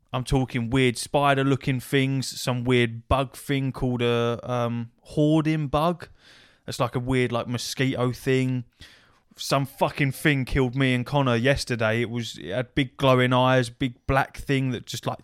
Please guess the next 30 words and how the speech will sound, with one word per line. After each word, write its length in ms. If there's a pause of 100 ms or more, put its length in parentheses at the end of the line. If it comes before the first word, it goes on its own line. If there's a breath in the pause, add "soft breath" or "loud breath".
darted 380
around 300
the 80
room. 300 (380 loud breath)
There's 240
a, 240
there's 200
a 80
jack-in-the-box 760
with 140
legs 360
that 120
winds 480
up 200
and 100
then 100
a 40
fucking 420
skull 420
comes 320
out 160
and 100
chases 440
you. 120 (400 loud breath)
There's 140
all 160
horrible 400
things, 340
but 180
it's, 360